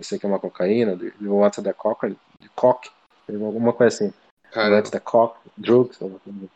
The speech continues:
Speaker 1: Or something like that. Aí eu falei, "Ei, mano, que porra é essa?" Não sei o quê. Eu falei, "Não, eu quero saber onde é que tem festa aqui, não sei o quê." Aí ele falou, "Ô, aqui não tem festa não, mano." Eu falei, "Não tem festa não? Não tem festa não." Mano, tava vazio, tava deserto.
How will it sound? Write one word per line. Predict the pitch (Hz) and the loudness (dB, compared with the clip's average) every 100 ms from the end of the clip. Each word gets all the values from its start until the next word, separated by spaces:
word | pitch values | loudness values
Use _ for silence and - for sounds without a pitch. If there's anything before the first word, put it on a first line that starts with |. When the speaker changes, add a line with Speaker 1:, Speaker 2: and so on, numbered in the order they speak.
| _ _ | _ _
Speaker 1:
Or | 117 | 0
something | 110 - - 131 123 | 2 2 2 0 4
like | 117 110 | 2 4
that. | 117 117 - _ - - _ | 4 4 2 _ -14 -14 _
Aí | 104 101 | 2 2
eu | 101 | 2
falei, | 113 107 101 - _ _ _ _ _ | 0 2 0 -4 _ _ _ _ _
"Ei, | 254 233 | 2 4
mano, | 104 95 | 4 2
que | - | -8
porra | - 226 | 0 4
é | 180 | 4
essa?" | 143 | 4
Não | 131 | -2
sei | - | -4
o | 131 | -4
quê. | 127 | -4
Eu | 110 | -4
falei, | 120 120 117 | -6 -10 -4
"Não, | 190 185 | 2 2
eu | |
quero | - 135 | 4 0
saber | - 151 | 0 -4
onde | 190 | -4
é | 208 | -4
que | |
tem | 240 240 | -6 -8
festa | - 165 - 143 | -2 -2 -2 -8
aqui, | - 127 | -4 -4
não | |
sei | 117 113 | -4 -6
o | |
quê." | 107 104 _ _ _ _ _ | -6 -8 _ _ _ _ _
Aí | 104 | -10
ele | 92 | -8
falou, | - 98 113 85 _ _ _ _ _ - | -2 2 2 0 _ _ _ _ _ -14
"Ô, | 90 | -14
aqui | - | -4
não | 98 110 | -4 -2
tem | 135 | -6
festa | 139 139 - 160 | -2 -2 0 -2
não, | 135 139 | 0 0
mano." | 104 85 _ _ _ _ _ | 0 -4 _ _ _ _ _
Eu | 104 | -14
falei, | 98 - | -12 -14
"Não | 104 | -6
tem | 113 | -6
festa | - 131 143 127 | 0 0 0 -2
não? | 165 190 | -2 -4
Não | 156 | -10
tem | - 139 | -2 -2
festa | - 147 180 | 0 -2 0
não." | 151 127 - _ - - | 0 -2 -4 _ -20 -8
Mano, | 123 131 101 | 0 2 2
tava | - 107 | 0 -4
vazio, | 110 120 113 113 110 | 0 0 0 -2 -4
tava | 95 101 | -4 0
deserto. | 113 95 104 - | 0 0 -2 -2